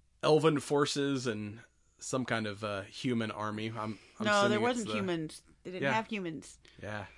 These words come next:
Speaker 2: No. Oh, okay. I see. Never mind.
Speaker 1: Before
Speaker 2: Never
Speaker 1: the
Speaker 2: mind. Yeah, all
Speaker 1: flashback.
Speaker 2: right,
Speaker 1: We're
Speaker 2: all
Speaker 1: talking
Speaker 2: right,
Speaker 1: about
Speaker 2: all right. Shut up.
Speaker 1: Jaxter's, uh,
Speaker 2: Joxter. Yeah,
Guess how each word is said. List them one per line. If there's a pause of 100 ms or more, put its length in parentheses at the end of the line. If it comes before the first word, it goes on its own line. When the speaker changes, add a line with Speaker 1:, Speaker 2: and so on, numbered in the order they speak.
(300)
Speaker 2:
No. (580)
Oh,
okay.
I
see.
Never
mind.
Speaker 1:
Before
Speaker 2:
Never
Speaker 1:
the
Speaker 2:
mind.
Yeah,
all
Speaker 1:
flashback.
Speaker 2:
right,
Speaker 1:
We're
Speaker 2:
all
Speaker 1:
talking
Speaker 2:
right,
Speaker 1:
about
Speaker 2:
all
right.
Shut
up.
Speaker 1:
Jaxter's,
uh, (360)
Speaker 2:
Joxter.
Yeah,